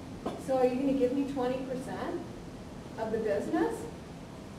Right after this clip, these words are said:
And, you know, how do you respond to that? I said, "I don't know, could you look out the window?" And he looked, and I said, "Is hell freezing over?" <laughs> I said, "I can give you twenty percent. If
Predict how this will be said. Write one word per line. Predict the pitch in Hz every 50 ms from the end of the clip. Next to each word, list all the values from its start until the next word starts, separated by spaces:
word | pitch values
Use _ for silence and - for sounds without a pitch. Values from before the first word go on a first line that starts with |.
| - - - - - - - - - - - - - - - -
And, | 240 285 311 311
you | 320 349
know, | 349
how | 349 349 403
do | 427 494
you | 480 494 466 466
respond | 466 480 453 392 392 440 508 508 508
to | 494 480
that? | 403 - - - - - - - - - - - - - - - - - - -
I | - 370
said, | - 381 320 330 330 - 622 - - - -
"I | 339 392
don't | 466 494
know, | 480 - - -
could | 277 277
you | 339
look | 370 - 427
out | 427 440 -
the | 370
window?" | - 320 330 349 381 453 440 440 453 466 480 - - - - - - -
And | 254 262
he | 262
looked, | 269 277 - - - 247
and | 269 269
I | 254 254
said, | 254 254 247
"Is | 262 -
hell | - 254 262 294 - 403
freezing | 427 453 466 453 466 453 427
over?" | 415 427 453 440 466 466 494 494 480 -
<laughs> | -
I | - - - - - - - - - 196 196 -
said, | 165 165 - - 202 185 - - - - - - - - 233 - - 226 214 - - - - 480 508 - - -
"I | - - 370 381
can | 381 403
give | - - - 392 - 339 - - - -
you | 302
twenty | - - - - 240 - - -
percent. | - - 440 453 453 381 339 311
If | -